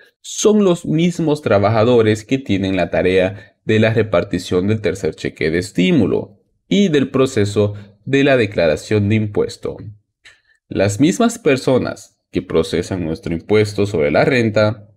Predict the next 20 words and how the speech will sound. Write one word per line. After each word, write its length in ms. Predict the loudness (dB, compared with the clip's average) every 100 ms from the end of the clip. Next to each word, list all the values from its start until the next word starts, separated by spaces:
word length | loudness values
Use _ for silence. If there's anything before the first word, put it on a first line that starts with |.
| _ _ -10
son 240 | -2 0
las 160 | 0 0
personas 600 | 0 2 0 0 -2 -2
que 160 | -2
necesitan 600 | 0 -2 -2 -2 0 2
desarrollar 720 | 0 0 0 2 2 0 -2 -2
este 320 | -2 0 0
nuevo 380 | 2 2 2 2
portal 600 | 0 0 0 2 2 -4 -12 -20 _
para 160 | -2 0
repartir 480 | 2 0 0 0 0
el 160 | -2
crédito, 640 | 0 2 2 -2 -12 -16 -16 -20 -20 _ _
por 220 | 2 4
lo 240 | 6 4 2
que 320 | 0 0 0
no 300 | 0 2 2
existen 460 | 2 0 0 0 0
los 100 | 0
recursos 720 | 0 2 0 0 -2 -4